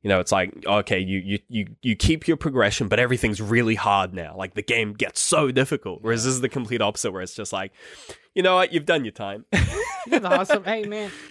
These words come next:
Speaker 1: You've done the hard stuff. You know
Speaker 2: Here's
Speaker 1: what?
Speaker 2: some cool armor,
Speaker 1: Just,
Speaker 2: dude.
Speaker 1: here's just some cool shit. You go
Speaker 2: Okay,
Speaker 1: fuck around
Speaker 2: go
Speaker 1: for a
Speaker 2: fuck
Speaker 1: bit.
Speaker 2: him up, man.
Speaker 1: Yeah, if you wanna do the dragon again, sure.
Speaker 2: Go
Speaker 1: Be
Speaker 2: for
Speaker 1: my
Speaker 2: it.
Speaker 1: guest. You can do it as much as you
Speaker 2: Three
Speaker 1: want.
Speaker 2: hits, dude.
Speaker 1: Yeah.
Speaker 2: I, that's fucking fascinating.
Speaker 1: It's
Speaker 2: This game is so
Speaker 1: <laughs>
Speaker 2: weird.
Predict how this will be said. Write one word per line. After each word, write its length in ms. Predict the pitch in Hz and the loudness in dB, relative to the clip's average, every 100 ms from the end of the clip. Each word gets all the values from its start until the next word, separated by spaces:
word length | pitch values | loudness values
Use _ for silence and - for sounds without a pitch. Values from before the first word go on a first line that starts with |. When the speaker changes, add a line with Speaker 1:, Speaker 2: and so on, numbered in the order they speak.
| - | -2
Speaker 1:
You've 140 | 165 | 0
done 140 | 214 208 | 2 4
the 60 | |
hard 160 | 214 214 | 4 4
stuff. 180 | 220 208 | 2 0
You 80 | |
know 160 | 226 233 | 4 6
Speaker 2:
Here's 120 | 233 | 6
Speaker 1:
what? 60 | 254 | 6
Speaker 2:
some 80 | - | 2
cool 240 | - 330 | 0 4
armor, 160 | 349 330 | 4 4
Speaker 1:
Just, 100 | 285 | 0
Speaker 2:
dude. 160 | 330 339 | 0 -2
Speaker 1:
here's 180 | 349 - | -2 -4
just 160 | 320 | -4
some 180 | - 302 | -4 -6
cool 220 | - 320 | -6 -6
shit. 300 | 302 - 339 190 | -4 -4 -4 -2
You 60 | |
go 80 | 233 | -2
Speaker 2:
Okay, 100 | 359 | 0
Speaker 1:
fuck 180 | 349 330 | 0 0
around 280 | 226 220 277 | 2 2 4
Speaker 2:
go 80 | 370 | 4
Speaker 1:
for 80 | |
a 40 | 131 | 4
Speaker 2:
fuck 120 | 370 | 4
Speaker 1:
bit. 100 | - | 4
Speaker 2:
him 100 | 349 | 2
up, 200 | 370 330 | 0 2
man. 300 | 330 381 381 | 2 2 2
Speaker 1:
Yeah, 240 | 403 262 139 | 2 4 2
if 140 | 131 | 0
you 40 | 165 | 2
wanna 160 | 190 | 2
do 120 | 180 175 | 2 2
the 80 | |
dragon 380 | 147 131 147 214 | 2 2 4 2
again, 240 | 214 233 233 | 2 0 0
sure. 420 | - 170 311 147 | 2 2 4 2
Speaker 2:
Go 260 | 214 339 | 0 0
Speaker 1:
Be 60 | 370 | 0
Speaker 2:
for 120 | - | 4
Speaker 1:
my 240 | 392 403 381 | 4 6 4
Speaker 2:
it. 20 | |
Speaker 1:
guest. 280 | 190 294 - | 4 2 0
You 60 | |
can 80 | 143 | -2
do 80 | 170 | 0
it 60 | 175 | 0
as 100 | 127 | 0
much 240 | 131 - | 0 0
as 100 | 180 | -2
you 80 | 190 | 0
Speaker 2:
Three 160 | 370 370 | 4 4
Speaker 1:
want. 100 | 330 | 4
Speaker 2:
hits, 220 | 339 - | 2 -2
dude. 300 | 311 359 370 - _ | -2 -2 -4 -8 _
Speaker 1:
Yeah. 200 | 208 285 - _ _ _ _ _ _ | 0 0 -2 _ _ _ _ _ _
Speaker 2:
I, 340 | - 220 262 190 | -4 0 0 0
that's 260 | 202 254 - | 0 -2 -4
fucking 600 | - _ 185 185 185 165 | -20 _ -2 -2 -2 -6
fascinating. 500 | 135 123 - 120 120 | -4 -6 -6 -2 0
Speaker 1:
It's 120 | 147 | 0
Speaker 2:
This 80 | - | 2
game 180 | 190 214 | 2 4
is 260 | 254 226 - | 2 2 2
so 320 | 180 180 180 | 2 4 2
Speaker 1:
<laughs> 20 | |
Speaker 2:
weird. 380 | 135 143 131 120 | 2 2 0 -6